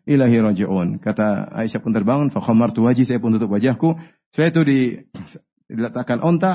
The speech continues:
Aisyah naik, maka dituntun oleh Safwan bin Mu'attal As-Sulami, masuk Madinah di siang hari bolong. Ya,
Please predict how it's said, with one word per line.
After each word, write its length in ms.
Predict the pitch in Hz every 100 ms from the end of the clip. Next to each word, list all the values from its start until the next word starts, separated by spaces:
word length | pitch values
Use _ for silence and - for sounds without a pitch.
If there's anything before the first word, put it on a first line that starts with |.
| 131
Aisyah 240 | 131 117
naik, 160 | 156 196
maka 240 | 139 127
dituntun 400 | 120 143 180 170
oleh 160 | 143 127
Safwan 240 | 135 151
bin 160 | 127 127
Mu'attal 240 | 139 127
As-Sulami, 480 | 120 160 175 185 208 - - _ -
masuk 320 | 165 180 175
Madinah 320 | 151 156 196
di 80 | 180
siang 240 | 165 165 147
hari 240 | 151 151
bolong. 480 | 175 156 156 - - _ _ _ _ _ -
Ya, 160 | 117